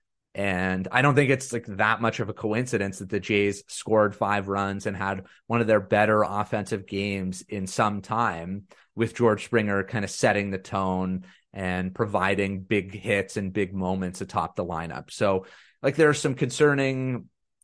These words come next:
aspects to what he's done so far this season, but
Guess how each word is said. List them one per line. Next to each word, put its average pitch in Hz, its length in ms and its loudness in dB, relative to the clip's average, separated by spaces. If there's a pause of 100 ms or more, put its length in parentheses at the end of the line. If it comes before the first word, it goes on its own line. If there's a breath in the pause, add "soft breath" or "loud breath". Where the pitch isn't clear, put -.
(100)
aspects 127 760 2
to 107 280 -2
what 104 240 2
he's 101 300 -4
done 101 260 0
so 110 200 -2
far 113 200 2
this 113 200 -2
season, 113 340 -2
but 92 280 -2